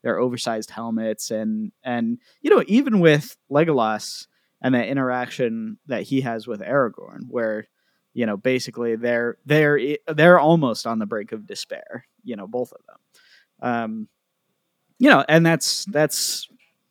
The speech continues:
it's, it's really great. Um, but I think, I think you're right in that Aragorn's, um, you know, the thrust of his,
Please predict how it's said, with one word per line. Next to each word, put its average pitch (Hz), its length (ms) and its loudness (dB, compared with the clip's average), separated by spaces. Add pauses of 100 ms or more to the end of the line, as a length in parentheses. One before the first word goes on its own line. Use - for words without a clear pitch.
(160)
it's, - 420 -4
it's 151 240 -2
really 151 180 0
great. 135 240 -2 (220)
Um, 117 440 -6 (720)
but 123 300 2 (280)
I 131 80 -4
think, - 520 4 (200)
I 143 60 0
think 220 260 4
you're 170 180 4
right 151 380 2
in 143 200 -6
that 131 440 -4 (800)
Aragorn's, 156 1000 4 (180)
um, 123 640 -2 (400)
you 139 180 0
know, 123 120 0
the 131 180 -4
thrust 202 500 4
of 165 80 0
his, 139 260 -2